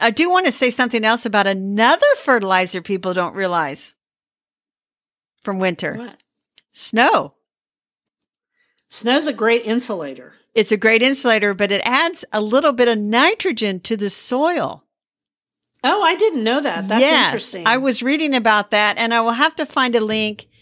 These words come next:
Speaker 1: And I don't know if I have it in our notes down here further. I probably don't. I will find a link. There's a bunch of articles out there,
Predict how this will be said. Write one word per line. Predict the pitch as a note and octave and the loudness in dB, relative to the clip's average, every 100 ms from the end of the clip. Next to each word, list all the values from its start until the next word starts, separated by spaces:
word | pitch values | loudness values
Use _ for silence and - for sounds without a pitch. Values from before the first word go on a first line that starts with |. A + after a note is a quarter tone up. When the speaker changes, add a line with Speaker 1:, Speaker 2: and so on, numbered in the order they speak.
| _ | _
Speaker 1:
And | - A3+ | -4 0
I | |
don't | D4 D4 | 2 2
know | B3+ | 2
if | A#3+ | 2
I | A#3 | 2
have | A3 A3 G#3 | 2 0 0
it | G#3 | -2
in | G#3 | -2
our | F#3+ | -2
notes | F#3+ G#3+ - | 0 -2 -2
down | - G#3 | -2 -2
here | G3 G3+ | -2 -8
further. | - G#3 G3+ F#3+ | -8 -6 -4 -4
I | F3+ | -4
probably | - F3+ F3+ | -6 -8 -8
don't. | F3 F3 E3+ - _ _ - | -6 -6 -8 -14 _ _ -2
I | A3 | 0
will | C4 D4 | 0 -2
find | C4+ C4 B3+ | 0 0 0
a | |
link. | A#3+ A3+ A3+ - | 0 -2 -2 -2
There's | G#3+ | -2
a | G3+ | -2
bunch | F3 G#3+ A#3 B3+ | -2 0 0 0
of | |
articles | - G#3 G3 G3+ F#3 | 0 0 -2 -6 -2
out | F#3 F3+ | -2 -2
there, | - F3 F3 F3 | -2 -2 -2 -4